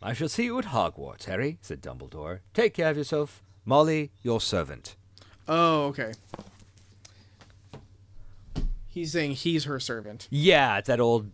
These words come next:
Speaker 1: like, like, I've heard that in, like, movies when they're, like, ending a let-, a letter, or they're like,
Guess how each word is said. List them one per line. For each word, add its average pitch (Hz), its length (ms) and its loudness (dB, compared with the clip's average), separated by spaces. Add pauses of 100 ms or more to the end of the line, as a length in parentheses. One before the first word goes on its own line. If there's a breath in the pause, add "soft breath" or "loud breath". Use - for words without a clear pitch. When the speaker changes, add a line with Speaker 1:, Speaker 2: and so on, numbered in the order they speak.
(200)
Speaker 1:
like, 110 280 0
like, 113 240 2
I've 110 160 0
heard 117 140 0
that 104 200 4
in, 98 120 -4
like, 90 260 -4
movies 98 360 -2
when 95 120 -4
they're, 92 100 0
like, 92 180 0 (520)
ending 120 220 -2
a 107 40 -2
let-, 101 220 0 (400)
a 110 60 -4
letter, 101 440 0
or 90 320 -2
they're 90 160 -2
like, 90 360 -6